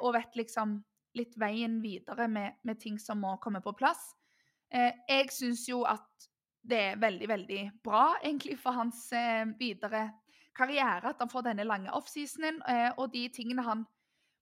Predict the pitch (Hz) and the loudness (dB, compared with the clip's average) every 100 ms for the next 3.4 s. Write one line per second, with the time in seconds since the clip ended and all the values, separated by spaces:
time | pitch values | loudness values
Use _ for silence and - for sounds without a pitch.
0 | 247 277 254 202 226 254 208 180 233 277 | -2 2 2 0 -4 -4 -4 -2 0 0
1 | 269 _ - 247 294 320 277 247 _ - | -2 _ -4 -2 0 -2 -2 -4 _ -6
2 | 233 247 240 233 233 240 226 247 277 285 | -4 -4 -4 -2 -2 -4 -4 -2 -2 -2
3 | 269 226 220 220 | 0 4 4 2